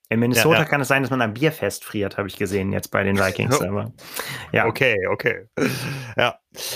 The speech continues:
Speaker 2: Naja, zumindest ist, äh, Woljak Meni zurück auf der Triathlon-Karte. Wie jedes Olympiarennen gibt es, oder gab es auch damals dann natürlich im Vorab Weltcups und so. Von daher hat da schon ein bisschen Triathlon stattgefunden.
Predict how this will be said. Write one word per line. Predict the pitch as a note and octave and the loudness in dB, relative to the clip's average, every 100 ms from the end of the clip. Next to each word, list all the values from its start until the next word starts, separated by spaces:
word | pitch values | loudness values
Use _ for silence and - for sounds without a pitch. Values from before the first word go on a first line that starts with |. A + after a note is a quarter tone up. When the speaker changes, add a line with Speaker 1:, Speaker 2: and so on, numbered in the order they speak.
| C3+ | 0
Speaker 2:
Naja, | E3 F3+ F#2+ | 2 2 0
zumindest | - F3+ F3+ E3+ E3+ | 0 2 4 2 0
ist, | C3 B2+ | -2 -2
äh, | C#3+ C3+ | 2 4
Woljak | D#3 G3 E3+ | 4 4 2
Meni | D3+ D#3 | 2 0
zurück | D3+ D#3 D#3+ | 0 -2 0
auf | C3 B2+ - | 0 0 2
der | A#2+ A#2 A2+ | 4 4 2
Triathlon-Karte. | - F3 F#3 F3 - C#3+ D3+ D3 D3+ D3+ B2 | 0 0 0 0 -2 0 0 2 4 2 2
Wie | B2 A#2 A#2+ A2+ | 2 4 4 2
jedes | A2+ C3 B2 | 0 -2 0
Olympiarennen | B2 A2+ B2+ A2+ A#2+ B2 G#2+ | -2 0 2 2 2 0 -4
gibt | B2 - | -8 -8
es, | A#2 G#2 - | -8 -6 -8
oder | G#2 G#2+ | -4 -2
gab | G2+ A2+ | 0 -2
es | - | -4
auch | G2+ | -6
damals | - G#2+ B2 B2 | 0 2 2 0
dann | - A2 | 0 0
natürlich | G#2+ - A#2 - - | -2 -2 -4 -4 -10
im | |
Vorab | G#2 A#2+ A#2 - | -8 -6 -4 -2
Weltcups | G#2+ C3 C3+ - | -2 0 -2 -4
und | A2+ | -6
so. | A2 B2 | -2 -2
Von | - G#2+ | 0 0
daher | G#2 G#2 | 2 0
hat | G#2+ - | 0 0
da | A2 | -2
schon | - B2+ | -2 -4
ein | A2+ | -4
bisschen | A2 G#2+ | -6 -8
Triathlon | - A#2 G2+ | -4 -2 -2
stattgefunden. | - B2 - C#3 C#3 B2+ C3+ | -4 -4 -4 -4 -4 -2 -4